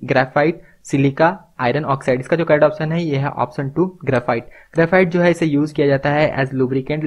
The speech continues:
ग्रेफाइट basically जो है ये बहुत सॉफ्ट और स्लिपरी होता है जिसकी वजह से इसे लुब्रिकेंट के तौर में जो है यूज़ किए जाते हैं मशीन्स में। चलिए अब नेक्स्ट आगे बढ़ते हैं, नेक्स्ट क्वेश्चन देखते हैं।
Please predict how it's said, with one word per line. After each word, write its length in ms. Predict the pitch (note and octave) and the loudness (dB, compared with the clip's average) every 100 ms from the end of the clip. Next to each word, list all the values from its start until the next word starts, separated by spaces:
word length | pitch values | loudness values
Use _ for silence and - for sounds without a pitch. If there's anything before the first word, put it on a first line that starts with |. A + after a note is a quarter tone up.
| C#3+ | -4
ग्रेफाइट 440 | C3+ C#3 D3+ D#3 C#3+ | -2 -2 0 0 0
basically 420 | C#3+ D3 C#3+ C#3+ | -4 -2 -2 -2
जो 120 | C#3+ | -2
है 140 | C#3+ | -2
ये 80 | C#3+ | -2
बहुत 340 | C3+ C#3 C#3+ - | -2 -4 -6 -2
सॉफ्ट 300 | C#3 C#3 D3 | -2 0 -4
और 60 | |
स्लिपरी 460 | C#3+ C3+ C3 C#3+ D#3+ | -4 -4 -4 -2 -2
होता 240 | C3+ C3+ | -2 -2
है 80 | C3+ | -4
जिसकी 240 | C#3+ - | -4 -4
वजह 160 | C3+ B2+ | -2 -2
से 140 | B2 | -4
इसे 260 | D#3 - - - - - | -2 -2 -2 -6 -20 -2
लुब्रिकेंट 440 | C#3+ D#3 F#3+ G3+ G3+ | 0 2 2 2 0
के 100 | G3 | -2
तौर 280 | C#3 C3 | 2 0
में 120 | C#3 C#3+ | 0 -2
जो 100 | C3+ | -2
है 240 | E3+ - C3 | -2 -4 -4
यूज़ 240 | C3+ D3+ | -2 0
किए 140 | C#3+ B2+ | 2 2
जाते 180 | A#2 | 2
हैं 80 | F3+ | -2
मशीन्स 420 | C#3 C#3 B2+ A#2+ | -2 -2 -2 -2
में। 120 | A2+ A2 - - - | -6 -8 -14 -4 2
चलिए 140 | D#3 | 4
अब 100 | D3+ | 4
नेक्स्ट 280 | D3+ E3 F3+ | 2 0 2
आगे 140 | F3+ | 2
बढ़ते 240 | F3 E3+ F3+ | 2 2 0
हैं, 60 | |
नेक्स्ट 180 | D3+ - | -2 -2
क्वेश्चन 240 | D#3+ E3+ | -2 0
देखते 220 | D#3+ D#3 | 0 0
हैं। 80 | F#3 | -4